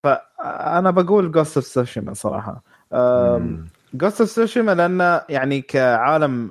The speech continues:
Speaker 1: آه، يعني خلينا نقول، آه، عالم مفتوح، فكيف إنك أنت تقدر إنك، آه، تخلي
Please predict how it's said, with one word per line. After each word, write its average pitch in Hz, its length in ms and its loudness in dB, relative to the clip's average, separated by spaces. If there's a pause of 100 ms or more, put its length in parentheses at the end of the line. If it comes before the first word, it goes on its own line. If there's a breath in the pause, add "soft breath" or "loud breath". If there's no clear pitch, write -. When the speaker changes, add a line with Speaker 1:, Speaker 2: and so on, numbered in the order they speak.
Speaker 1:
آه، 113 160 -6
يعني 113 520 -2 (220)
خلينا 127 240 -6
نقول، 120 320 0
آه، 104 280 0
عالم 139 280 2
مفتوح، 139 460 -4 (280)
فكيف 131 1120 0
إنك 190 260 0
أنت 156 520 2 (180)
تقدر 156 360 2
إنك، 127 400 -4 (180)
آه، 110 420 -6
تخلي 143 840 0